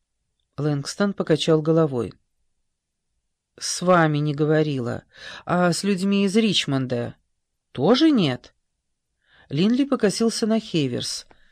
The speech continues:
Выходит, она говорила только с отцом Хартом. Он на миг призадумался.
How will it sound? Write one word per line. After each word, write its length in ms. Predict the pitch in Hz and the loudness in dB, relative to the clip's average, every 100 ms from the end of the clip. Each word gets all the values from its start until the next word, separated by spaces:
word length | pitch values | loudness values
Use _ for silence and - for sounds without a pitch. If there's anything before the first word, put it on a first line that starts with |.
| _ _ _ _ | _ _ _ _
Выходит, 640 | - 143 - 151 170 214 196 | -8 -8 -4 -4 -2 -2 -2
она 280 | 165 185 | -2 -2
говорила 440 | 196 190 180 196 202 | 0 0 0 0 -2
только 320 | 202 190 196 | -2 -4 -4
с 120 | - | -4
отцом 300 | 190 - 220 | -6 -4 -4
Хартом. 600 | 214 208 156 123 127 117 - _ _ _ _ _ _ | -2 0 -2 -2 -10 -10 -16 _ _ _ _ _ _
Он 220 | 165 165 | -4 -2
на 100 | 165 | -2
миг 260 | 170 180 - | -2 -2 -4
призадумался. 1000 | 185 175 185 165 151 127 120 - 120 113 | -6 -2 -2 -2 -2 -4 -6 -8 -10 -12